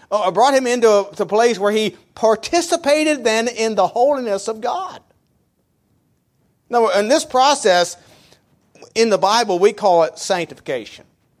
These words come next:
And it's an ongoing process. It's not a one-time done deal. It's ongoing.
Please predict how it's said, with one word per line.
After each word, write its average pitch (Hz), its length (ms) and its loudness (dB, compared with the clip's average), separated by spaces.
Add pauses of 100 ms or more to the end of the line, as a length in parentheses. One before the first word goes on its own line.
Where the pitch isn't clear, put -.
(580)
And 143 120 -6
it's 147 120 -4
an 135 120 -8 (100)
ongoing 156 1120 -8 (140)
process. - 720 -16 (520)
It's - 120 -20
not 269 160 0
a 247 60 4
one-time 196 800 0
done 185 320 -2
deal. 143 400 -4 (1080)
It's 151 140 -10
ongoing. 135 480 -10